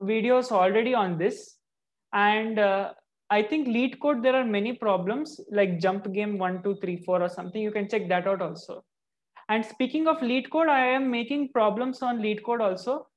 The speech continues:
Please do watch those videos, uh, that, uh, playlist will be there in the description. And I'll try to solve problems which are not in this list and which are not, uh,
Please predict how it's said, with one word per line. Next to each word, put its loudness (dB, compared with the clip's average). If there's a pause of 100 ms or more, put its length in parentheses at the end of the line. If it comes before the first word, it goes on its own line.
(240)
Please 0
do 0
watch 4 (100)
those 2
videos, -2
uh, -8 (140)
that, 0 (120)
uh, 0 (100)
playlist -2 (280)
will 4
be 0
there 2
in 0
the 0
description. -8 (560)
And 4
I'll 4
try 4
to 2
solve 4
problems 2
which -6
are 2
not 2
in -2
this -2
list -4
and -2
which -2
are 2
not, -2
uh, -2